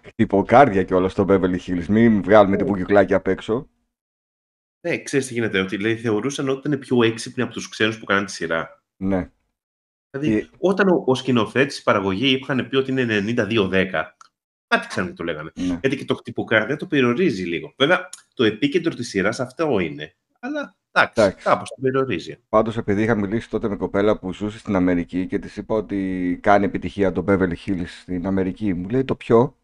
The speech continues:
Speaker 2: Μμ.
Speaker 1: Δεν το λέγανε καν Beverly Hills, δεν υπήρχε καν στο μυαλό τους.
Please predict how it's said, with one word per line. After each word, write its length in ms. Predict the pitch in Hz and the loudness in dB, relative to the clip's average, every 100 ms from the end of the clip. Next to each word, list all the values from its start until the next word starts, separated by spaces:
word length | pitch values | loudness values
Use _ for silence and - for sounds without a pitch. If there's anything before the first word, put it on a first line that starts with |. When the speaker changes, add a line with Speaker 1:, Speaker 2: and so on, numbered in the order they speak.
| _ _ _ _ _ _ _ _ 104 | _ _ _ _ _ _ _ _ -14
Speaker 2:
Μμ. 120 | 92 _ _ | -14 _ _
Speaker 1:
Δεν 140 | - 113 | -4 4
το 120 | 131 | 6
λέγανε 300 | 131 151 143 | 6 4 0
καν 360 | - 131 139 110 | 2 2 2 4
Beverly 260 | 107 95 87 | 4 4 -2
Hills, 140 | 101 | -4
δεν 160 | 95 110 | -2 -2
υπήρχε 280 | 113 120 110 | -4 -6 -2
καν 240 | 110 113 | 0 0
στο 160 | - 95 | -4 -4
μυαλό 340 | 90 85 80 | -2 -2 -6
τους. 220 | - - | -10 -20